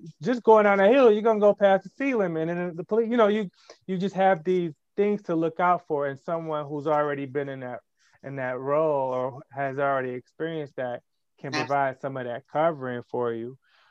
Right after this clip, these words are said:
Speaker 1: Um, so, so you, you've also been a mentor to people, right?
Speaker 2: I
Speaker 1: Talk about, talk about, maybe that's the way you give back, right? Is to sort of pay it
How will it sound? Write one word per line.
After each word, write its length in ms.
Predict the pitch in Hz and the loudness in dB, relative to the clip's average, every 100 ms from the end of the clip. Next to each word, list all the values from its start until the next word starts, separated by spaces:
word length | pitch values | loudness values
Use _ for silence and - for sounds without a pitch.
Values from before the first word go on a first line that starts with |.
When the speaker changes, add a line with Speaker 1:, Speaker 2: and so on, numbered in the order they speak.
| _ _ | _ _
Speaker 1:
Um, 480 | 139 135 127 127 208 _ _ _ _ _ _ _ | -2 -2 -2 -8 -18 _ _ _ _ _ _ _
so, 240 | - 165 151 - 156 | -6 -4 -4 -10 -14
so 260 | 175 160 - _ _ _ _ _ _ | -8 -8 -10 _ _ _ _ _ _
you, 520 | 151 165 185 196 190 - | -10 -6 -4 -4 -8 -12
you've 280 | 170 190 165 | -10 -8 0
also 500 | 165 180 - 175 160 | 0 0 -2 -6 -4
been 240 | 160 180 | -2 -2
a 60 | 170 | -2
mentor 840 | 180 185 - 202 233 175 117 _ _ _ _ _ _ _ _ _ | -2 -4 -6 -2 0 0 -2 _ _ _ _ _ _ _ _ _
to 140 | - 165 | -4 -4
people, 640 | 156 127 - - 101 131 _ _ | -2 -6 -8 -12 -12 -14 _ _
right? 160 | 156 151 | -2 0
Speaker 2:
I 100 | 180 | 4
Speaker 1:
Talk 200 | 185 190 | 2 2
about, 480 | 196 180 185 185 - - | 2 6 8 6 2 0
talk 220 | 202 190 | 2 4
about, 340 | 190 190 180 - _ _ - | 6 6 6 -6 _ _ -2
maybe 300 | 175 247 262 | 4 4 6
that's 280 | 214 269 - | 6 6 2
the 120 | 285 | 2
way 240 | 226 185 | 4 4
you 180 | 165 165 | 2 0
give 300 | 147 160 143 | 2 2 2
back, 240 | 156 127 - | -2 -2 -2
right? 340 | 147 156 185 156 | 2 4 2 -2
Is 300 | 160 170 165 - | -2 -2 -4 -6
to 160 | - 170 | -4 -4
sort 220 | - 180 | -4 -4
of 100 | 170 | -4
pay 220 | - 170 | -4 -4
it 100 | 175 | -4